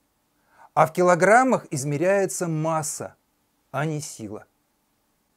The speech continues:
Возьмем тело массой один килограмм. Чтобы найти силу тяжести в ньютонах,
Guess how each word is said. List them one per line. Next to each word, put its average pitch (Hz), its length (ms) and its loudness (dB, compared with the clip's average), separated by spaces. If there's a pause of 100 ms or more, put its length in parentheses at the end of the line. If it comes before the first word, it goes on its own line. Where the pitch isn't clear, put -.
(420)
Возьмем 190 500 0
тело 254 360 0
массой 175 500 -2
один 151 260 -6
килограмм. 113 560 -8 (580)
Чтобы 170 300 0
найти 208 300 0
силу 202 260 -2
тяжести 233 580 0
в 139 120 -4
ньютонах, 147 640 -6